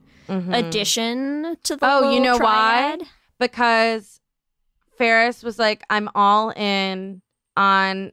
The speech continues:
Speaker 1: men," and then, you know, started taking tea and was like,
Speaker 2: <laughs>
Speaker 1: "Okay,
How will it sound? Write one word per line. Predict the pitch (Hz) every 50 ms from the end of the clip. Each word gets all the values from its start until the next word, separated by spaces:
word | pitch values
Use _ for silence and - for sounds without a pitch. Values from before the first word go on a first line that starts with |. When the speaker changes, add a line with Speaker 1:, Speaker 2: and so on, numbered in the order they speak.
| _ -
Speaker 1:
men," | 202 202 196 190 190 185 180 180 185 190
and | 190 190 185
then, | 185 185 180 185
you | 185 185
know, | 180 175 175
started | 175 - - 180 180 180 180
taking | - 185 175 - 175 180 180
tea | - - 208 196 185 180 180 180 185 185 180
and | 175 175 170 170
was | 170 170 165 175
like, | 170 165 165 160 - _ _ _
Speaker 2:
<laughs> | - -
Speaker 1:
"Okay, | 190 185 - 208 220 208 202 196 196 190 190 196 190